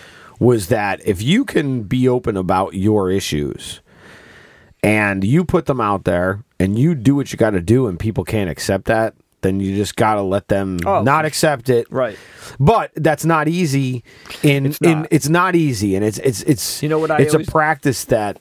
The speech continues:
Speaker 2: You know what I, I always go back to with that? I try to, is, is, um,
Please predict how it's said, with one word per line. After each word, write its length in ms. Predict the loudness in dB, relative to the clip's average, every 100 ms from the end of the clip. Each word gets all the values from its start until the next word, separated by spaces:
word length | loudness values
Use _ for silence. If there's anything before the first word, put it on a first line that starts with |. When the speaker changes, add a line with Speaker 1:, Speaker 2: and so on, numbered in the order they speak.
| -6
Speaker 2:
You 120 | -2
know 80 | -2
what 100 | -2
I, 240 | -4 -8 -8
I 200 | -6 -4
always 200 | -4 -4
go 140 | -4 -2
back 300 | -2 -4 -4
to 300 | -4 -4 -8 -14 -8
with 160 | -4
that? 280 | 0 0 -2
I 80 | -6
try 340 | -4 -2 -2 -4
to, 340 | -4 -6 -8 _ -20 -20 -20 -8
is, 600 | -4 -4 -6 -10 -12 -14 _ -10
is, 320 | -8 -8 -6
um, 380 | -6 -8 -12